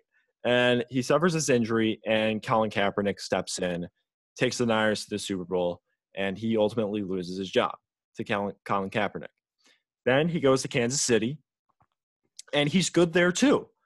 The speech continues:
And they're winning games, they're making the playoffs, they're winning their division, but they don't really ultimately do anything in the playoffs.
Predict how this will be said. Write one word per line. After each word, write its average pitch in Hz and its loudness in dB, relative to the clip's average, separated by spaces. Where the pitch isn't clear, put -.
And 110 2
they're 123 4
winning 143 2
games, 120 0
they're 127 0
making 123 0
the 156 -2
playoffs, 104 0
they're 110 -2
winning 107 -4
their 143 -2
division, 107 -4
but 113 -6
they 127 0
don't 135 -2
really 143 2
ultimately 117 -2
do 95 -8
anything 90 -8
in 90 -10
the 90 -10
playoffs. 95 -6